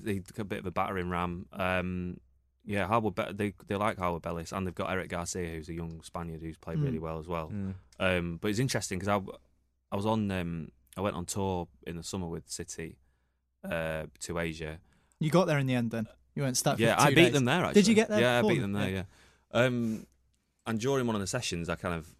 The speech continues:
Speaker 1: I make a point over the summer of always asking whoever I'm watching the session with at City to say, like, who are the youngsters that we should be looking for this year?
Speaker 2: Mm.
Speaker 1: They said, "Ah, well, no, I'm not, not sure." And then they pointed at two, and the,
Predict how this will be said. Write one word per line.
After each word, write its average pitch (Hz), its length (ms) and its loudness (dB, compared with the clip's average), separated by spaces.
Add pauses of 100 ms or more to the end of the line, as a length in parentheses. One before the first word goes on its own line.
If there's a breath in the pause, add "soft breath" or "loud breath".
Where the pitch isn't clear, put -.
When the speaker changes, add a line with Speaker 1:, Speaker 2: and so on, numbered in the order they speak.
(120)
Speaker 1:
I 95 60 -6
make 101 180 -2
a 98 40 -8
point 98 260 -2
over 80 140 -4
the 82 80 -6
summer 82 240 -6
of 78 100 -8
always 82 220 -2
asking 78 580 -10 (580)
whoever 82 260 -6
I'm 78 100 -8
watching - 240 -10
the 78 40 -18
session 85 280 -14
with 76 140 -14
at - 80 -14
City - 280 -8
to - 80 -16
say, 78 260 -8
like, 76 160 -6 (840)
who 90 160 -4
are 80 40 -6
the 78 220 -8
youngsters 87 420 -8
that 76 100 -10
we 73 80 -12
should 76 140 -16
be 80 80 -10
looking 82 220 -14
for 78 340 -8 (100)
this 85 200 -10
year? 76 260 -8 (340)
Speaker 2:
Mm. 113 280 -8
Speaker 1:
They - 40 -18
said, 165 160 -12
"Ah, 156 220 -4
well, 127 240 -6
no, 127 380 -6
I'm 123 80 -4
not, 113 180 -10
not - 200 -12
sure." 95 380 -2
And 92 100 -2
then 104 100 0
they 101 80 0
pointed 117 440 -2
at - 140 -12
two, 87 300 -2
and 82 100 -6
the, 80 80 -6